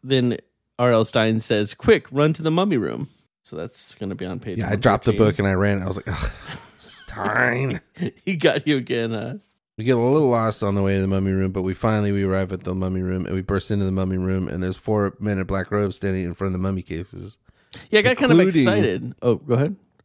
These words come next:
Speaker 2: No, I was gonna say, including that guy who dropped the stuff outside the door who was totally eavesdropping.
Speaker 1: Yes, definitely eavesdropping. I got kind of pumped about this 'cause they described the Cairo Museum as, like, a maze of corridors. And I was like, "Oh,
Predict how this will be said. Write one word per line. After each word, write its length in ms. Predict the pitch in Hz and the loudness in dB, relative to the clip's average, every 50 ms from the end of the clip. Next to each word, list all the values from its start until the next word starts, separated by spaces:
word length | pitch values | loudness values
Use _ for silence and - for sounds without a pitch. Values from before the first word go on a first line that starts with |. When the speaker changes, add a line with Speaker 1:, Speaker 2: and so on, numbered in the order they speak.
| _ _ _ _ _ _ - | _ _ _ _ _ _ 0
Speaker 2:
No, 120 | 139 143 | 0 2
I 120 | 104 95 | 2 2
was 200 | 101 101 92 - | 0 0 -2 -4
gonna 160 | - 104 101 92 | -2 -2 -2 0
say, 140 | - 101 | 0 -2
including 300 | 90 - - 117 104 101 | -2 0 0 0 2 2
that 140 | 98 92 82 | 2 0 -2
guy 120 | - 95 98 | -2 -2 -2
who 60 | 95 | -2
dropped 240 | 85 - 87 90 - | -2 -2 -6 -6 -6
the 80 | 87 85 | -8 -10
stuff 260 | - - 90 - - | -6 -6 -4 -2 -2
outside 300 | 92 85 - 92 90 87 | -4 -2 -2 -4 -4 -4
the 60 | 87 | -6
door 200 | 85 92 92 87 | -4 -4 -4 -4
who 100 | 87 95 | -4 -6
was 100 | 90 - | -8 -8
totally 420 | _ - - 90 90 85 82 82 55 | _ -8 -6 -6 -4 -4 -6 -8 -8
eavesdropping. 560 | 65 87 85 - - 67 67 - - - - - _ | -10 -12 -12 -10 -12 -12 -12 -10 -12 -14 -16 -16 _
Speaker 1:
Yes, 480 | - - - 95 104 113 113 104 - - | -16 -14 -6 -2 0 0 0 0 -2 -6
definitely 520 | - - 127 127 123 - 131 117 107 92 | -2 2 2 2 2 2 0 -2 0 0
eavesdropping. 540 | 95 98 120 - - 104 104 110 98 - - _ - - - - | -2 -4 -6 -6 -6 -6 -6 -6 -8 -10 -12 _ -20 -20 -16 -4
I 60 | - 156 | 0 2
got 140 | 196 196 | 2 2
kind 140 | - 214 185 | 2 2 2
of 80 | 151 - | 2 2
pumped 260 | - 208 208 - - - - | 2 0 0 0 -6 -10 -4
about 320 | 131 123 113 113 107 104 | -4 0 0 0 0 0
this 160 | 113 107 - - | -2 -6 -6 -4
'cause 140 | - 117 110 | -6 -4 -2
they 100 | 113 110 | -2 -2
described 440 | 107 110 98 - - 117 110 104 - | -2 -4 -8 -4 0 2 2 2 2
the 40 | - | -2
Cairo 260 | - 117 104 101 92 | -2 0 0 0 0
Museum 420 | 101 104 98 95 - 98 101 98 92 | 0 -2 -4 -4 -4 -2 -2 -2 -2
as, 140 | 92 - - | -4 -4 -4
like, 160 | 90 90 - | -6 -6 -4
a 60 | 90 | -4
maze 360 | - 190 196 110 104 104 98 - | -2 -2 0 0 0 -2 -2 -4
of 100 | 98 - | -8 -8
corridors. 480 | - - 113 104 98 92 92 101 - - | -4 -2 0 0 0 0 -2 -2 -2 -2
And 80 | 117 | -2
I 20 | 120 | -2
was 100 | 117 - | -2 -4
like, 100 | - - | -6 -2
"Oh, 260 | 294 254 160 - - | 0 2 2 0 -2